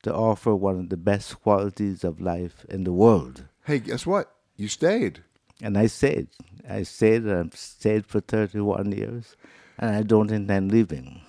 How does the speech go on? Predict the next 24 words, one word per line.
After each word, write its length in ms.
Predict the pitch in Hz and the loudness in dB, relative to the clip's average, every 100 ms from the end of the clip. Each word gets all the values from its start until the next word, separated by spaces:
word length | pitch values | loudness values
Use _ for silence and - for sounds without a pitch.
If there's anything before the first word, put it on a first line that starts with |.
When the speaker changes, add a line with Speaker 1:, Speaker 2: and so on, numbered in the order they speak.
| _ _ | _ _
Speaker 2:
So 360 | - - 160 139 | -10 0 2 2
you're 180 | 147 160 | 2 2
okay 240 | 147 170 208 | 2 2 0
with 160 | 156 | 0
it? 100 | - _ - - | -4 _ -18 -10
Speaker 1:
I, 160 | 123 - - | -10 -10 -2
I'm 640 | 135 151 156 156 151 - - _ _ _ _ _ _ - | 2 4 2 -2 -6 -8 -16 _ _ _ _ _ _ 0
okay, 520 | 131 143 - 156 156 | 6 6 8 8 8
and 140 | 139 127 | 6 2
I'm 140 | 123 | 4
not 300 | 127 113 - | 6 6 2
too 180 | - 101 92 | 0 2 2
okay, 320 | 78 80 64 73 64 - | -2 -8 -10 -14 -16 -8
because 500 | 104 110 110 92 - - _ _ _ _ _ _ _ _ _ _ _ _ _ _ _ _ _ | -6 2 2 2 -4 -20 _ _ _ _ _ _ _ _ _ _ _ _ _ _ _ _ _
employment 640 | 143 147 135 131 131 127 113 | 0 0 4 6 6 2 0
was 180 | 110 | 0
a 60 | 104 | 2
hundred 420 | 98 113 110 107 | 2 2 2 0
percent 560 | 101 - 104 - - - - | -4 -2 0 0 -6 -20 -8
when 180 | 104 98 | -4 -2
I 80 | 90 | -2
first 380 | 98 92 - - | 0 -2 -4 -8
came 240 | 95 85 | -6 -6
here. 260 | 85 76 | -8 -10